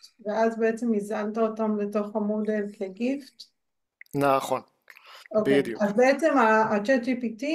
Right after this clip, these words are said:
Speaker 1: הוא יכול בעצם, אה, להפוך את זה לגיפט. אתה יכול להגיד לו, לתת לו הוראה, לכתוב את השאלות בפ-, "אה, וואו, חסכת לי, איך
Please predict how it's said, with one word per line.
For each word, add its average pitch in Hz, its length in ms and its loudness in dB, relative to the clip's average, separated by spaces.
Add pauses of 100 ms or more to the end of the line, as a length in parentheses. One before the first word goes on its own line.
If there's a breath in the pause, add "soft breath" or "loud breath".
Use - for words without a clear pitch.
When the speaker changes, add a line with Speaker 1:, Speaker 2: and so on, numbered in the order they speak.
(180)
Speaker 1:
הוא 214 200 0
יכול 240 1080 -2 (260)
בעצם, 233 560 -2 (180)
אה, 196 100 -6
להפוך 190 460 -4
את 220 80 -2
זה 208 140 2
לגיפט. 180 420 -4
אתה 175 120 -4
יכול 190 180 4
להגיד 220 420 4
לו, 285 140 2
לתת 226 300 0
לו 247 80 2
הוראה, 214 400 2
לכתוב 226 320 0
את 226 60 -4
השאלות 214 380 2
בפ-, 208 360 -8
"אה, 226 240 0
וואו, 196 300 2
חסכת 208 440 -4
לי, 220 280 2
איך 214 100 2